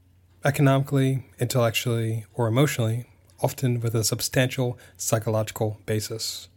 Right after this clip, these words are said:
And I define it as anything that brings you closer to that person you see in your mind's eye,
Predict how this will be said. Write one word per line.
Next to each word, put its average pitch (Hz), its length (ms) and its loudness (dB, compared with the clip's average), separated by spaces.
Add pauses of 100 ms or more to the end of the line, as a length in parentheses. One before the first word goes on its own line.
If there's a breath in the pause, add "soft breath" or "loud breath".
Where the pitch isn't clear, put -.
(1500 soft breath)
And 131 120 6
I 156 100 6
define 131 420 2
it 117 100 0
as 117 240 0
anything 151 480 2
that 120 320 -2
brings 131 240 4
you 120 80 2
closer 123 520 -2
to 113 160 -4
that 113 220 0
person 123 380 0
you 117 80 -2
see - 160 0
in 123 80 0
your 117 100 0
mind's 110 360 0
eye, 120 400 0